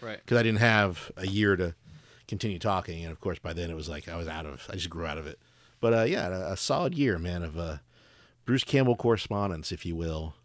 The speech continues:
Speaker 1: I
Speaker 2: through
Speaker 1: will.
Speaker 2: Yahoo Messenger.
Speaker 1: Yeah.
Speaker 2: Uh, <laughs> and then the other cool guy, this is actually kinda recent, maybe a year or two ago. Uh,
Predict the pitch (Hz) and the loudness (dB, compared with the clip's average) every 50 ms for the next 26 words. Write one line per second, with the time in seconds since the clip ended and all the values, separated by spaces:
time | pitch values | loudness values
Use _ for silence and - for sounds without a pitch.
0 | - - 135 165 - 117 123 135 120 87 92 95 92 90 80 95 90 90 87 - | -12 -8 -6 -6 -2 2 2 2 4 4 2 2 2 2 0 0 0 -2 -2 -4
1 | - 80 73 71 76 78 - - _ _ _ _ - - _ _ - - 131 131 | -4 -6 -6 -6 -8 -8 -10 -14 _ _ _ _ -20 -20 _ _ -6 -4 -2 -2
2 | 147 - - - - - - - - - - - 110 110 110 110 117 131 127 117 | -2 -2 -4 -6 -10 -14 -18 -20 -20 -12 -2 2 4 6 8 8 10 10 10 8
3 | - - 113 101 92 95 95 92 90 90 90 87 85 95 98 101 - - 95 82 | 8 8 6 6 8 8 6 6 6 4 4 2 2 2 0 0 0 0 -2 -4
4 | - - - 85 87 85 87 - - 73 80 104 123 127 - 104 - 120 101 85 | -4 -6 -8 -8 -8 -8 -8 -10 -10 -8 -4 -4 -2 -2 -2 -2 0 0 -2 -2
5 | 76 82 90 85 - - 80 87 92 87 85 80 85 92 98 92 - - 104 101 | -2 -4 -4 -4 -4 -6 -4 -4 -4 -2 -2 -2 0 0 0 0 0 0 0 2
6 | 101 107 104 101 - _ _ _ _ _ _ _ _ _ _ _ _ _ _ _ | 2 2 0 0 -4 _ _ _ _ _ _ _ _ _ _ _ _ _ _ _
7 | _ _ _ - - - - - 101 98 98 98 98 95 90 | _ _ _ -10 -10 -8 -4 -2 0 2 4 4 4 2 2